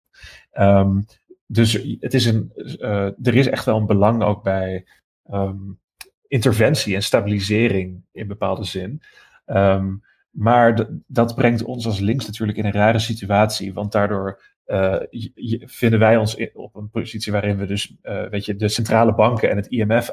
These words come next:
toejuichen zijn van, "Oh, wat goed dat ze eindelijk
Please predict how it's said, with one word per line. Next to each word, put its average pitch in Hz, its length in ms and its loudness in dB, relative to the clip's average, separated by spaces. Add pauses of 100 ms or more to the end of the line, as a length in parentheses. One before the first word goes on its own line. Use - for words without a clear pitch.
(480)
toejuichen 101 500 2
zijn 95 280 -6
van, 107 180 -4
"Oh, 110 120 2
wat 107 120 -4
goed - 180 -4
dat - 100 -14
ze - 120 0
eindelijk 104 500 -2